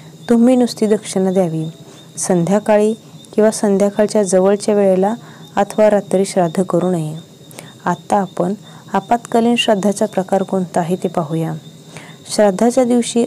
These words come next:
आचारसंपन्न उत्तम ब्राह्मण मिळाले नाहीत तर जसे ब्राह्मण मिळतील तसे सांगून श्राद्ध करावे. आईचे श्राद्ध असेल आणि ब्राह्मण मिळत नसेल तर सुवासिनीला बोलवून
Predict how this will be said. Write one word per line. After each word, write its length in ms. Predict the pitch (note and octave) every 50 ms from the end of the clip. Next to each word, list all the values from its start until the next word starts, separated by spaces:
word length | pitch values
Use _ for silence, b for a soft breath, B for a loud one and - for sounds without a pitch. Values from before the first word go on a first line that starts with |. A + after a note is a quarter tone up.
| - -
आचारसंपन्न 920 | F#3+ F#3 - A3 G#3+ G#3+ A3 - - A3 G3+ G3 - - G3+ G3+ G3+ G#3
उत्तम 460 | C4 - G3 G3 - - G#3+ G#3 G#3
ब्राह्मण 340 | G3+ G#3 G3 F3+ F#3 G3 G3
मिळाले 360 | F#3+ F#3 F3+ F3 F3 F3+ F3+
नाहीत 280 | F3+ F3+ D#3 C#3 E3 E3 - - B B B B B B B - - -
तर 120 | F#3 F#3 F#3+ G3+ - B B B B B B - F#3
जसे 300 | G3 G3+ - - C4 B3
ब्राह्मण 440 | A3+ A#3 A#3 A3 G#3 G#3 G#3+ G#3+ G#3+
मिळतील 500 | G#3+ G#3+ G3+ F#3+ G3 G#3+ G3+ G3+ G3+ -
तसे 220 | F#3 F#3 - G3
सांगून 400 | F#3+ - G#3 F#3+ F3 E3 F#3+ F#3+
श्राद्ध 340 | F#3+ - G3 F3+ D#3+ - F3
करावे. 420 | - F3+ E3+ D#3+ D#3 D#3+ D#3+ D#3+ D#3+ - B B B B B B B B B B B -
आईचे 420 | - E3 D#3+ E3+ F#3 F#3+ - A3 G#3+
श्राद्ध 420 | - - - G#3+ G3 F#3+ G3+ G#3
असेल 400 | G#3 G3+ G3+ - G#3+ G3+ G#3 A3 - B B B B B B B
आणि 180 | G3 G3 G#3 G3+
ब्राह्मण 360 | F#3+ G#3 F#3 E3+ F#3 G3 G3+ G3
मिळत 400 | G3+ G3 G3 G3 G3 F#3+ G3 -
नसेल 340 | F#3+ F3+ - - F3+ F3 F#3+ G3+ B B B B B B - -
तर 100 | A3 G#3+
सुवासिनीला 720 | - - - F#3+ F#3+ G3+ G3 - - G#3 G3+ G3+ G#3 G3
बोलवून 380 | F#3+ G3 F#3 E3+ E3+ F#3 G#3